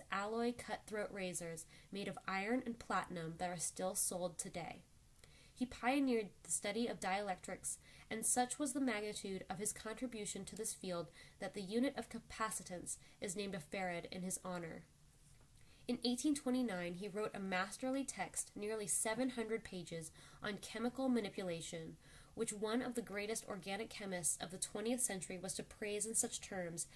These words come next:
as to advocate perusal of it by modern practitioners of organic chemistry. He studied cal-, catalysts, colloidal metals, and ionic conductivity in inorganic solids such as lead, during which he was the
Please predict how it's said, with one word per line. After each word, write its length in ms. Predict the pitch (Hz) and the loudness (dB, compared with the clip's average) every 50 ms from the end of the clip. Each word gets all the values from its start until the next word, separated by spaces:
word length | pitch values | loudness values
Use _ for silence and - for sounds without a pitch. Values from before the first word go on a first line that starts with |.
| - - - - | -18 -18 -16 -6
as 140 | - 196 185 | -4 -2 0
to 200 | - 175 - - | 0 -2 -4 0
advocate 540 | 196 202 196 - 214 - 240 262 269 - - | -2 -2 -2 -4 -6 -2 0 0 0 0 -4
perusal 420 | - 226 220 226 220 220 - 185 | -6 0 2 4 4 4 2 2
of 100 | 180 180 | 0 0
it 140 | 180 180 - | 0 -2 -2
by 140 | - 175 175 | -2 -4 -2
modern 560 | 180 180 185 190 202 220 254 294 269 220 185 | -2 -2 0 2 4 4 6 6 4 2 0
practitioners 840 | - - 190 - - - - - - - - - - - - - - - - - - - - | -2 -8 -10 -12 -10 -10 -8 -8 -8 -8 -10 -10 -10 -10 -10 -10 -12 -12 -16 -18 -18 -10 -6
of 140 | - 196 165 | -4 -2 0
organic 400 | 196 190 180 175 185 175 170 - | 0 -2 0 0 -2 -2 -2 -4
chemistry. 520 | - - 180 170 170 165 - - - - - - - - - - - - - - - - - - - - - - | -6 -6 -6 -4 -4 -6 -6 -8 -10 -12 -14 -16 -18 -20 -20 -20 -20 -20 -20 -18 -18 -18 -18 -20 -20 -20 -20 -6
He 140 | - 247 240 | 0 4 4
studied 380 | - - 233 220 214 208 165 - | 6 6 4 0 0 -2 -4 -8
cal-, 300 | - - 208 208 - - - - | -10 -8 -8 -8 -8 -10 -14 -12
catalysts, 720 | - - 220 226 233 254 277 302 330 320 311 - - - - - - - - - - - - - | -8 -2 -2 0 0 2 2 2 2 2 0 0 0 -2 -4 -4 -8 -18 -18 -18 -20 -20 -16 -10
colloidal 400 | - - 226 214 208 196 190 185 | -2 0 2 2 2 2 0 0
metals, 460 | 196 220 240 254 262 262 269 254 - - - - | 2 2 2 4 4 4 4 4 2 0 -2 0
and 300 | 226 247 277 285 294 269 - - | 2 4 6 6 4 2 2 0
ionic 460 | 185 196 202 196 202 214 226 233 233 - | 0 0 0 0 -2 0 -2 -2 -2 -4
conductivity 720 | - - 214 233 247 240 - 220 180 170 180 180 175 170 - | -8 -4 -2 -2 -2 -2 -4 -8 -6 -4 -4 -4 -4 -2 -4
in 140 | - 180 185 - - - | -4 -6 -6 -6 -6 -6
inorganic 520 | 202 202 208 220 190 - 190 185 180 - | -4 -4 -4 -4 -4 -4 -2 -2 0 -2
solids 460 | - - 180 175 180 185 185 180 - | -2 -2 0 0 2 2 2 4 4
such 200 | - 190 180 - | 2 2 2 -4
as 120 | 180 165 170 | -2 -2 -2
lead, 420 | 175 170 175 165 160 165 170 180 - - - | -2 -2 -4 -4 -4 -4 -6 -8 -12 -12 -8
during 280 | - 196 196 202 202 196 | -4 -2 -2 -2 -2 -2
which 200 | 196 214 - - | -2 -2 -2 0
he 120 | - 262 | 0 0
was 200 | 247 254 247 233 | 4 4 4 4
the 160 | 190 - 185 | 2 -2 -6